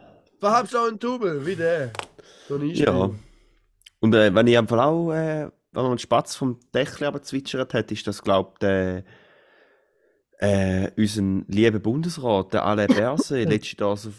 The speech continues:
Speaker 2: wieder mal so kleine, seine Zeichen im seichten Flüssli von, von, vom, von der Aussenpolitik, ähm, bedelt hat und mit dem Anton aus Tirol telefoniert hat, oder Karim? Hast du das auch gehört?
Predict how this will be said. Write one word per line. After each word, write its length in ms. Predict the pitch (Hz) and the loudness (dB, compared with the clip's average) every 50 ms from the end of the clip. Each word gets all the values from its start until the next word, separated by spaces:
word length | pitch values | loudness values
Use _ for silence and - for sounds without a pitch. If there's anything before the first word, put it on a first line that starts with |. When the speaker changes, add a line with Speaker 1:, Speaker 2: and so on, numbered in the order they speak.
| _ - | _ -8
Speaker 2:
wieder 160 | 117 110 110 | -4 -2 0
mal 240 | 107 107 107 104 95 | 2 2 2 2 0
so 140 | - - 107 | -4 -10 -12
kleine, 600 | 107 110 110 107 104 104 101 101 101 101 92 95 - _ _ _ _ _ _ _ _ _ _ _ | -8 -4 -2 0 0 0 0 0 -2 -2 -4 -8 -12 _ _ _ _ _ _ _ _ _ _ _
seine 500 | - - - 101 101 98 98 98 95 - | -14 -8 -4 -2 -2 0 -2 -2 -4 -6
Zeichen 480 | - - 123 120 - - 127 110 90 - | -4 -2 -2 -2 0 0 0 0 0 0
im 320 | 104 104 104 104 104 80 - - _ _ _ _ | -2 -2 -2 -2 -4 -6 -8 -12 _ _ _ _
seichten 720 | _ - - - - - - 110 101 113 127 123 - - 117 | _ -18 -16 -16 -16 -12 -4 -2 0 0 0 -2 -6 -10 -10
Flüssli 460 | - - 117 127 123 - - 123 113 | -8 -6 -6 -6 -6 -6 -6 -6 -6
von, 540 | 110 - 107 101 101 101 98 98 98 98 92 | -4 -4 -4 -2 -2 0 0 -2 -2 -4 -6
von, 420 | - - 104 98 95 92 92 87 | -6 -4 -2 -2 -2 -2 -4 -6
vom, 380 | 90 104 101 92 92 90 90 90 - _ _ _ _ _ | -6 -6 -4 -4 -4 -6 -8 -12 -14 _ _ _ _ _
von 120 | - 107 | -2 0
der 80 | 107 98 | 2 2
Aussenpolitik, 840 | 131 165 - - 165 - - 151 147 147 - - 147 151 - - - - - - | 2 2 2 -2 -4 -2 0 0 0 0 2 0 0 0 0 -6 -12 -14 -8 -4
ähm, 520 | - 135 135 131 135 135 135 135 135 - - _ _ _ _ _ _ _ _ _ _ | -2 -2 -2 -2 -4 -6 -6 -8 -10 -12 -18 _ _ _ _ _ _ _ _ _ _
bedelt 440 | - 123 127 135 131 131 127 - - | 0 2 4 4 4 2 0 0 -2
hat 300 | 135 107 92 - - - | -2 -2 -2 -4 -6 -4
und 340 | 104 107 104 98 92 - - - - _ _ _ _ _ _ _ _ _ | -2 0 0 0 -2 -6 -12 -18 -20 _ _ _ _ _ _ _ _ _
mit 220 | - 117 110 - - | -2 -2 -2 2 0
dem 480 | 104 92 98 95 95 95 92 90 87 - _ | 2 2 2 0 0 0 -2 -4 -8 -8 _
Anton 500 | - 104 123 147 - - 135 123 110 104 | 0 0 0 0 0 0 2 2 2 2
aus 120 | 101 - | 0 -2
Tirol 320 | - 110 101 156 175 185 | -4 0 2 2 2 2
telefoniert 540 | - - 156 165 160 226 226 233 170 - - - | 0 -2 -4 -4 -4 -4 -4 -4 -6 -6 -8 -4
hat, 80 | - | -2
oder 160 | 107 - - | 0 -2 0
Karim? 320 | - 143 123 123 120 104 101 | -2 -2 -2 0 0 0 -2
Hast 120 | 101 - | -2 -4
du 60 | - | -2
das 100 | 101 110 | 0 0
auch 140 | 127 165 - | 0 0 -2
gehört? 420 | - - 87 87 87 - _ - | -4 -4 -4 -4 -4 -8 _ -20